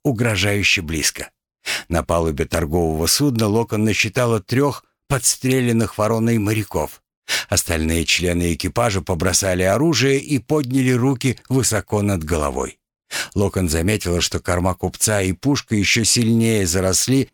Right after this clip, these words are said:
вездесущими лозами. Похоже, Лагард предпринял новую попытку утопить вражеский корабль, чем лишь усилил рост спор.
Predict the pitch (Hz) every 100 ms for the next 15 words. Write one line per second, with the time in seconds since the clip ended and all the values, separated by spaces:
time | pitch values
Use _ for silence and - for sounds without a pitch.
0 | _ 113 117 120 98 117 - 156 - -
1 | 123 113 101 76 76 69 - _ _ _
2 | _ - - - 127 - 160 123 123 123
3 | 110 131 123 - - - 127 - 135 131
4 | 131 127 123 98 98 87 101 139 135 -
5 | 113 104 110 - 95 - 87 85 76 82
6 | - - 85 90 80 71 73 78 - -
7 | - 143 143 143 - - 131 - 156 156
8 | 156 151 127 123 113 - - - 107 69
9 | -